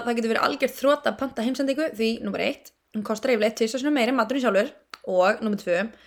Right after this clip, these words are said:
það tekur svo langan tíma að fá matinn heim að oftast er maður búinn að troða heilli máltíð inn á milli því maður þarf að bíða svo lengi. En nágrannar fundu lausn á þessu og þau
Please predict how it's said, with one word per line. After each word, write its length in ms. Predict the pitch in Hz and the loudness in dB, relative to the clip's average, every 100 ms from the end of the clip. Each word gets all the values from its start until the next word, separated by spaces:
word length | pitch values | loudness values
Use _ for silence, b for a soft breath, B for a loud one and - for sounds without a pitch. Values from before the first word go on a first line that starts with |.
| B B B B | B B B B
það 100 | - | -2
tekur 140 | 226 240 | 2 4
svo 100 | 269 | 4
langan 260 | 269 - 302 | 2 2 2
tíma 180 | 247 | 2
að 80 | 220 | 2
fá 40 | 285 269 | 2 4
matinn 260 | 285 - 233 | 0 2 2
heim 320 | 247 208 202 | 2 2 2
að 180 | 202 214 | 2 0
oftast 220 | 226 247 226 | 0 -2 0
er 120 | 240 | 2
maður 160 | 220 | 2
búinn 160 | 233 226 | 0 -2
að 40 | - | 0
troða 200 | 262 233 | 0 0
heilli 180 | 240 240 | 0 -2
máltíð 480 | 269 - 220 208 226 | -2 0 2 2 0
inn 80 | |
á 80 | 226 | -2
milli 400 | 226 240 - 185 | -2 -4 -8 -8
því 80 | 202 | -4
maður 220 | 208 202 | -4 -2
þarf 120 | 220 | -4
að 80 | 208 | -4
bíða 160 | 320 226 | -4 -2
svo 120 | 214 | -2
lengi. 200 | 196 175 _ b b b b b b b - | -6 -10 _ b b b b b b b 4
En 260 | 233 233 247 | 6 4 2
nágrannar 600 | 247 311 359 320 302 311 - | 2 4 2 4 4 2 -6
fundu 240 | 311 302 | -4 0
lausn 200 | 311 320 | 0 0
á 80 | 247 | -4
þessu 260 | 214 226 302 _ _ _ - | -4 -6 -6 _ _ _ -2
og 300 | 214 208 - | 4 4 4
þau 140 | - | 4